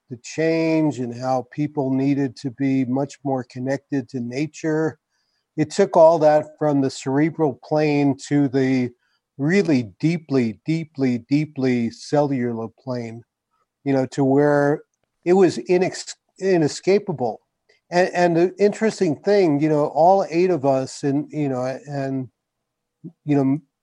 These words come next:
most of us have written about it, talked about it in interviews, et cetera.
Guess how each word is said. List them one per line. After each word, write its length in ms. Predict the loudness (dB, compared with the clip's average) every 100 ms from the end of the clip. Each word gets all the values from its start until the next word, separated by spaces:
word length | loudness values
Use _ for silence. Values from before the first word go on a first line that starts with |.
| _ -4
most 380 | 2 2 2
of 120 | -2 0
us 200 | -2 -2
have 160 | -4
written 280 | -2 -2 -2
about 360 | 2 4 4 4
it, 360 | 2 2 0
talked 340 | 0 2 2 -2
about 320 | -2 0 2
it 120 | -2
in 120 | -4
interviews, 560 | -8 -10 -10 -6 -4 -4
et 120 | -8
cetera. 560 | -4 -2 -2 -6 -10